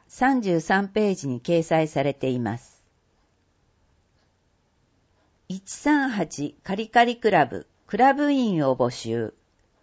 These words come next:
無農薬の野菜作りを一緒に楽しみませんか？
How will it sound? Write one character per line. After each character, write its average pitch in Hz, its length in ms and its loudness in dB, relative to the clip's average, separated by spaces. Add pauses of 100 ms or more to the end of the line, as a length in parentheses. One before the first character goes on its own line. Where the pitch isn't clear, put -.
(1160)
無 214 140 -2
農 294 260 4
薬 214 280 0
の 151 160 0
野 151 140 0
菜 233 300 2
作 233 240 -4
り 143 180 -2
を 107 200 -4 (120)
一 156 120 -8
緒 - 260 -4
に 240 140 -2
楽 226 260 -2
し - 140 -8
み 226 140 -2
ま 226 120 -2
せ 226 200 -2
ん 147 80 -4
か？ 107 240 -6